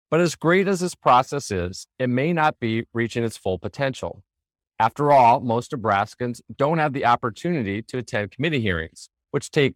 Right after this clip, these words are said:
place in person in Lincoln, usually on a weekday afternoon.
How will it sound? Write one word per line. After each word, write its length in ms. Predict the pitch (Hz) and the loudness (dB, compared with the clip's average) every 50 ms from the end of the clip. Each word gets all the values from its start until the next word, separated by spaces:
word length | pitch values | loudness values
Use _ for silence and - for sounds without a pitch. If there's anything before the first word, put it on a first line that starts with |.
| _ _ | _ _
place 360 | - 131 120 117 117 - - | -2 2 2 2 2 2 0
in 100 | 131 123 | -2 -2
person 460 | - - 117 104 95 - 110 107 101 | 0 0 0 0 0 0 -2 -4 -2
in 180 | - 107 107 113 | -2 -2 0 0
Lincoln, 440 | 123 143 131 - 101 85 85 92 - _ _ _ _ _ _ _ | 0 0 0 -2 -2 -4 -4 -6 -10 _ _ _ _ _ _ _
usually 420 | 143 185 208 185 185 151 143 135 | -2 0 2 2 2 2 4 4
on 140 | 123 113 113 | 4 2 2
a 60 | 117 | 2
weekday 400 | 110 110 110 92 - 113 107 98 | 0 -2 -2 -4 -2 -2 0 0
afternoon. 580 | 95 92 92 - 101 113 120 107 87 82 - | 0 -2 -4 -6 -6 -6 -6 -6 -6 -8 -12